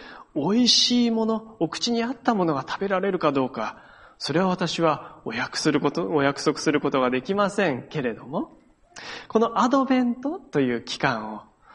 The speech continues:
私たちが希望を持って待ち望むのであれば、決して裏切られることはありません。私たちは毎年このアドベントの期間を過ごしていますけれども、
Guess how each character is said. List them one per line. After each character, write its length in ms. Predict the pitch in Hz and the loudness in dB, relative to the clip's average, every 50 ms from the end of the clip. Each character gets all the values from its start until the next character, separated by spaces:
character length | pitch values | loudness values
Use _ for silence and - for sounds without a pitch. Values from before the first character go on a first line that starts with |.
| - - | -10 -2
私 300 | - 151 151 160 156 156 | 0 2 4 4 2 4
た 80 | - 151 | 2 2
ち 140 | 151 - 175 | 2 4 2
が 100 | 170 165 | 2 2
希 240 | 170 - - - | 0 0 0 0
望 320 | 180 208 226 240 247 247 247 | 2 2 2 2 2 0 0
を 40 | 240 | 0
持 100 | 247 262 | 0 -2
っ 60 | 254 254 - - | -2 -4 -8 -6
て 240 | - 233 226 208 208 - - - - - | -2 0 0 0 -2 -6 -16 -20 -14 -10
待 160 | 127 123 - | -8 -4 -2
ち 100 | - 151 | 0 0
望 260 | 147 147 147 147 147 | 2 2 2 2 2
む 60 | 139 139 | 2 2
の 140 | 131 120 | 0 0
で 260 | 113 117 120 117 117 - | -2 -2 -2 -4 -4 -4
あ 80 | - 127 | -6 -6
れ 100 | 120 117 | -6 -6
ば、 220 | 107 107 101 - - _ _ _ _ _ _ - - - - - - - | -8 -10 -12 -12 -14 _ _ _ _ _ _ -20 -18 -18 -18 -16 -8 0
決 160 | - - 202 | 2 2 2
し 180 | - - - | 2 -2 -6
て 240 | - - 254 254 254 - - - - - _ _ - | -4 -2 -2 -2 -2 -6 -16 -20 -20 -20 _ _ -6
裏 260 | 139 123 107 120 127 | -6 -6 -4 -6 -8
切 80 | 135 156 | -8 -8
ら 140 | 180 190 | -8 -6
れ 100 | 196 220 | -6 -6
る 80 | 214 220 | -6 -8
こ 140 | 214 - 185 | -8 -10 -10
と 160 | - 220 214 | -8 -6 -4
は 260 | 214 208 190 160 - - - - _ _ | -2 -2 -4 -4 -6 -14 -20 -20 _ _
あ 100 | - - | -12 -12
り 120 | - 107 | -10 -8
ま 100 | 107 - | -8 -8
せ 160 | - - - - | -10 -8 -10 -12
ん。 60 | - - - _ _ _ _ _ _ _ _ _ _ _ _ _ _ _ _ _ _ _ _ _ _ _ _ _ _ _ - - - - - - - - | -14 -14 -18 _ _ _ _ _ _ _ _ _ _ _ _ _ _ _ _ _ _ _ _ _ _ _ _ _ _ _ -20 -18 -16 -16 -16 -10 -2 0
私 240 | 151 147 156 151 | 4 4 4 4
た 80 | 170 160 | 4 4
ち 100 | 139 156 | 4 4
は 80 | 135 131 | 2 2
毎 240 | 131 143 160 180 | 2 2 2 0
年 320 | 190 - 214 196 - 190 160 | 2 0 0 2 2 2 2
こ 140 | - 160 156 | 2 2 4
の 160 | 151 139 151 | 4 4 4
ア 40 | 160 | 4
ド 100 | 165 151 | 4 4
ベ 120 | 151 143 | 4 2
ン 80 | 131 120 | 2 0
ト 160 | - 127 123 | 0 -2 -2
の 300 | 120 117 113 110 107 - | 0 -2 -2 -2 -4 -6
期 160 | - - - | -8 -6 -2
間 140 | 147 123 113 | -2 -2 -2
を 40 | 113 | -2
過 160 | - - 139 | -4 -2 0
ご 140 | 135 139 127 | 0 0 -2
し 100 | - - | -2 -4
て 300 | - 127 113 110 - - | -4 -4 -4 -4 -6 -4
い 80 | 170 147 | -4 0
ま 160 | 135 135 127 | 0 0 -2
す 100 | - - | -2 -4
け 140 | - 127 117 | -4 -2 -2
れ 100 | 113 107 | -2 -4
ど 140 | - 120 | -6 -8
も、 320 | 117 143 190 247 - - | -6 -4 -4 -4 -6 -10